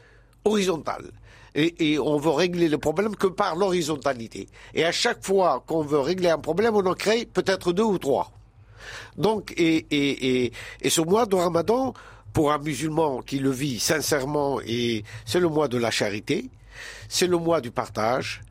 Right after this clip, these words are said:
et c'est le mois de la méditation. Parce que c'est le mois où on dit où le, le Coran a été révélé. C'est-à-dire qu'il y a eu la descente. Cette révélation, elle, elle, c'est une descente. C'est une descente dans, dans, dans, dans, dans, dans cette façon où nous sommes reliés.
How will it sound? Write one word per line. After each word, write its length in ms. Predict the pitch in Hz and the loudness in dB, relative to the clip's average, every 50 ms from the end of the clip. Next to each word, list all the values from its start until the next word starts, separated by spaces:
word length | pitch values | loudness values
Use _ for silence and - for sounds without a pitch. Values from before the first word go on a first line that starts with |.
| - - - - - - - - - | -20 -20 -20 -20 -18 -18 -8 -4 0
et 140 | 175 170 151 | 0 0 0
c'est 240 | - - - 202 | 0 0 2 2
le 80 | 160 139 | 2 2
mois 220 | 120 139 175 208 | 2 2 2 2
de 80 | 175 147 | 2 2
la 120 | 139 156 | 0 2
méditation. 720 | 156 165 175 165 190 196 - 247 254 - - 277 247 196 - - - - - - - - - | 2 0 -2 -2 -4 -2 -2 -2 0 2 2 2 0 0 -2 -6 -12 -18 -20 -20 -20 -4 -2
Parce 200 | - 139 - - | 0 0 0 0
que 140 | - 190 190 | 0 2 2
c'est 140 | - 151 | 2 2
le 120 | 127 120 120 | 0 0 0
mois 240 | 117 135 170 220 240 | 0 2 2 4 4
où 120 | 214 175 | 4 4
on 100 | 151 143 | 2 2
dit 200 | 139 190 240 247 | 2 0 0 2
où 160 | 208 170 160 | 2 2 2
le, 180 | 147 147 156 - 147 | 4 4 2 2 2
le 140 | 151 147 | 0 0
Coran 260 | - - 160 175 214 220 | 2 2 2 2 2 2
a 80 | 196 | 2
été 160 | - - 196 | 2 2 2
révélé. 540 | 175 202 214 196 247 254 262 254 202 113 - - - - - - - - | 2 2 2 2 2 2 2 2 2 0 -2 -6 -16 -20 -20 -20 -12 -4
C'est-à-dire 440 | - - 160 - 180 175 226 220 - | -4 -2 0 0 2 2 0 -2 0
qu'il 120 | - 180 | 2 2
y 60 | 185 | 4
a 60 | 208 247 | 4 4
eu 120 | 247 220 | 4 4
la 120 | 190 196 | 2 2
descente. 720 | 175 143 156 233 226 - - 247 226 175 139 120 - - - | 2 2 2 2 2 2 2 2 0 0 -2 -4 -10 -14 -8
Cette 260 | - - 170 156 - | -2 -2 0 0 0
révélation, 760 | - 135 170 180 170 175 160 151 151 - - 233 262 269 254 - - - - - - - - - | 0 0 0 2 2 2 2 2 2 0 0 0 0 0 -2 -4 -8 -16 -20 -20 -20 -20 -6 -2
elle, 200 | 151 151 160 151 - | -2 -2 -2 -2 0
elle, 200 | - 147 147 143 - | 0 0 0 0 -2
c'est 260 | 123 - 170 156 - 180 | -2 0 0 0 0 -2
une 120 | 180 151 | -2 0
descente. 420 | 143 202 202 - - 196 170 139 - | 2 2 2 2 2 0 -2 -2 -2
C'est 200 | - 170 - 151 | -2 -2 -2 -4
une 100 | 160 170 | -6 -4
descente 520 | 160 147 - 226 254 240 - - - 123 - | -2 0 0 0 0 -2 -4 -8 -10 -4 0
dans, 160 | - 185 190 | 0 0 0
dans, 320 | 175 156 147 131 160 - - - - - - - - - - | -2 -6 -2 -2 -2 -2 -2 -6 -14 -18 -18 -18 -18 -16 -4
dans, 280 | 127 143 165 147 - - | -2 0 0 0 -2 -2
dans, 300 | 139 147 147 143 139 107 | 0 0 2 2 0 0
dans, 360 | 117 131 131 127 127 107 - - - - - - - - - | 0 0 0 2 0 0 -4 -6 -12 -18 -20 -20 -20 -8 -2
dans 160 | 117 143 143 | 0 0 2
cette 260 | - - 156 151 - | 2 0 0 -2 0
façon 440 | - 214 196 - - 247 254 247 - - | -2 -2 0 0 0 -2 -2 -2 -2 0
où 280 | 196 214 240 262 - - 170 | 0 2 2 2 0 0 -2
nous 140 | 190 202 | 0 2
sommes 300 | - - - 254 254 208 - | 2 2 2 2 0 -4 -4
reliés. 720 | - 151 151 170 202 233 247 208 202 180 131 110 104 98 | -2 0 2 4 2 2 2 -2 -4 -6 -6 -8 -8 -10